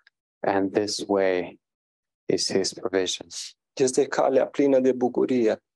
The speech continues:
Speaker 1: It, uh, it's the way that is full of joy.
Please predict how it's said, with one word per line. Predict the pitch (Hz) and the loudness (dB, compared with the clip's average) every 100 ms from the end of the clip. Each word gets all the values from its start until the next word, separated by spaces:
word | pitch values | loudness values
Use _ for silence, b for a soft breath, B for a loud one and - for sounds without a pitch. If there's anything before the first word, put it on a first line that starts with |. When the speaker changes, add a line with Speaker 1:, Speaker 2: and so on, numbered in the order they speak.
| _ _ _ - | _ _ _ -2
Speaker 1:
It, | 101 98 92 | 0 0 -2
uh, | - - 101 90 95 | -2 -2 0 2 0
it's | - - | -2 -4
the | - 98 92 95 | 0 0 2 0
way | 90 95 98 92 87 - _ _ - | 2 2 2 0 -2 -6 _ _ -6
that | 92 - | -4 -4
is | - | -6
full | - 90 | -4 -2
of | 87 | -2
joy. | - 90 85 - | -2 -2 -2 -4